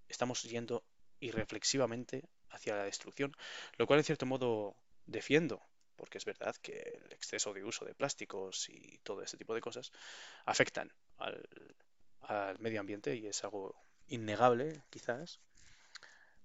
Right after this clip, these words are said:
Pero bueno, no, no, no llegamos a ver esos puntos verdes. Disfrutamos de los parques pensando en la cantidad de plásticos que hay en los océanos,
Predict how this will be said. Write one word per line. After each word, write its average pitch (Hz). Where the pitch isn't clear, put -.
Pero -
bueno, 156
no, 113
no, 113
no 113
llegamos 139
a 127
ver 123
esos 113
puntos 107
verdes. 104
Disfrutamos 147
de 147
los 117
parques 139
pensando 113
en 101
la 98
cantidad 101
de 101
plásticos 117
que -
hay 107
en 101
los 98
océanos, 120